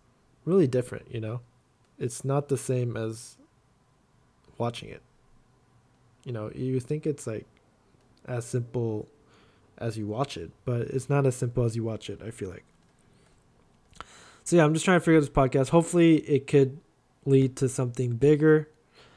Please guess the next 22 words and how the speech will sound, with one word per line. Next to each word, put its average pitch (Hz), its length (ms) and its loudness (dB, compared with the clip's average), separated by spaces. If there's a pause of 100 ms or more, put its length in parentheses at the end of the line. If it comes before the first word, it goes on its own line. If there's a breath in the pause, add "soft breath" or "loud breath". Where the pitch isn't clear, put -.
(760 soft breath)
Um, 127 920 0 (760)
yeah, 143 360 4
just 156 240 -6
those 165 200 4
two 151 100 0
things, 120 360 -4
I 110 100 -4
feel 110 180 -8
like, 110 300 -10 (240)
are 120 40 -10
my 107 120 -8
ideal 104 220 -6
podcast. - 600 -16 (400)
May-, 156 120 2
hopefully, 202 680 4 (1120 soft breath)
I'm 156 180 2
able 175 180 2
to 170 160 2
grow 135 680 6 (340)
on 127 240 -4
this 196 200 2
podcast. 202 800 0